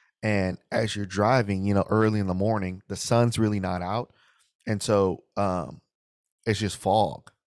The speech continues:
I mean, it's, it's just road and then trees. And, but then when the fog hits, you can't, you can't see anything. You can't see anything. And the only thing that you can see in front of you when there's a fog, you can see just the,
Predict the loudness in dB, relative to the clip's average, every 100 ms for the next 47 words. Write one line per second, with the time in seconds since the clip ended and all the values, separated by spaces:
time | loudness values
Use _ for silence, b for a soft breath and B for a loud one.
0 | _ _ -6 -4 -2 -4 -4 -2 0 0
1 | 0 0 4 4 2 0 -2 -4 -2 -6
2 | -6 -8 -8 -12 -16 b b b b b
3 | -6 -2 0 0 2 2 0 -6 _ -4
4 | -2 -2 2 4 4 2 -2 -4 -4 -10
5 | -10 -6 -4 -4 -4 -6 0 -2 0 -2
6 | 2 2 0 -4 -10 _ _ _ _ _
7 | -4 -2 0 -2 -2 -2 0 -2 -6 -10
8 | -12 b b b -6 -2 2 2 0 -2
9 | -4 -2 -4 -4 -6 -6 -4 -4 -2 -2
10 | 0 -2 -4 -2 -2 -4 -4 -2 0 0
11 | -2 b b b b b -6 -4 -4 -2
12 | -2 -2 -4 0 0 0 -2 -4 -4